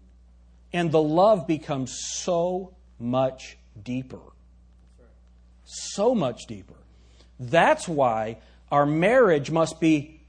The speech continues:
it must be based on love for God, love for His Word. Then we know how to love each other. The more I know about God, the better my relationship with my wife will be. But more importantly, and more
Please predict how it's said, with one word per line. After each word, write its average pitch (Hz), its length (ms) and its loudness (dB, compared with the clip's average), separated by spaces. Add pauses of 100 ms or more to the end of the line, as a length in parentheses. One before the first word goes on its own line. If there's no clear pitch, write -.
it 165 160 -4
must 165 360 0
be 156 120 0
based 151 680 2
on 147 180 -4
love 160 340 2
for 139 120 -4
God, 165 460 4 (360)
love 151 300 2
for 156 140 -4
His 131 120 -6
Word. 165 360 0 (240)
Then 165 340 2
we 156 160 2
know 147 220 0
how 175 440 -2
to - 140 -6
love 139 300 0
each 135 200 -4
other. 139 280 -4 (720)
The 160 120 4
more 185 460 8
I 175 220 4
know 190 480 10
about 262 400 8
God, 135 520 6 (300)
the 170 120 4
better 196 260 8
my 175 100 4
relationship 165 600 2
with 143 100 -6
my 135 100 -2
wife 131 320 -2
will 110 120 -8
be. - 160 -16 (840)
But 180 140 4
more 180 160 8
importantly, 180 720 4 (560)
and 170 420 4
more 185 440 6